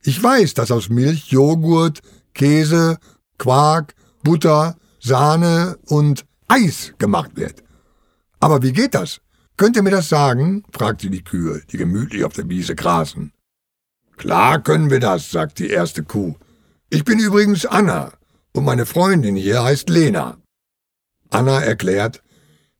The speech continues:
Die gemolkene Milch von den Bauernhöfen wird alle zwei Tage von einem Milchtankwagen abgeholt und zur Molkerei gebracht. Schon beim Abholen kontrolliert der Fahrer die Inhaltsstoffe. Und bei der Ankunft in der Molkerei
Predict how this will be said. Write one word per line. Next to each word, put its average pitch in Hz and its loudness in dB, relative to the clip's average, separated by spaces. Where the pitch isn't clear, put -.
Die 175 0
gemolkene 196 2
Milch 190 2
von 165 0
den 131 2
Bauernhöfen 175 2
wird 147 -2
alle 208 2
zwei 151 0
Tage 143 0
von 151 -6
einem 104 -4
Milchtankwagen 147 -2
abgeholt - -2
und 233 4
zur 220 0
Molkerei 190 0
gebracht. - -10
Schon 202 -2
beim 214 0
Abholen 113 -2
kontrolliert 127 0
der 120 -2
Fahrer 120 0
die 170 -4
Inhaltsstoffe. 85 -4
Und 156 4
bei 139 2
der 131 0
Ankunft 190 0
in 135 0
der 123 2
Molkerei 120 0